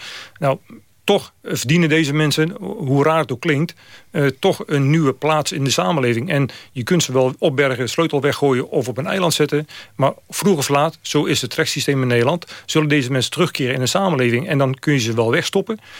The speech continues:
Maar uiteindelijk, eh, v-, win je daar niks mee. En als je deze mensen, zeg maar, eh, naar je toe haalt, ze begeleidt en zodanig weer op het spoor kan zetten... dat ze dus delictvrij bestaan kunnen volgen... Ja, denk ik dat we dan wel winst maken als vrijwilligers... maar ook cosa in zijn algemeen.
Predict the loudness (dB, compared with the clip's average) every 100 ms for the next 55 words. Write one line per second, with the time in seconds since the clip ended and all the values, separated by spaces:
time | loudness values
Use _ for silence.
0 | -8 0 0 0 -2 0 2 2 0 -20
1 | -20 _ _ -2 -2 -2 -8 -18 -10 0
2 | 2 4 4 2 0 -2 0 0 -2 -2
3 | 0 2 2 2 2 2 0 0 0 0
4 | 2 0 0 -6 -10 _ _ _ _ -4
5 | -2 2 2 4 2 0 -6 -20 -18 -18
6 | -6 -2 0 0 2 2 0 -2 _ _
7 | -20 _ -4 -4 0 2 2 2 0 -2
8 | -2 -2 -2 -2 0 2 0 0 0 0
9 | 0 -2 -2 -4 0 0 0 0 0 0
10 | 0 -2 -2 0 0 2 0 0 -2 -4
11 | -14 -10 -2 -2 2 0 2 0 0 2
12 | 2 2 2 2 2 0 -2 -2 -6 0
13 | 0 2 2 0 -2 0 0 2 0 -2
14 | 0 0 0 -4 -4 -2 -2 2 0 0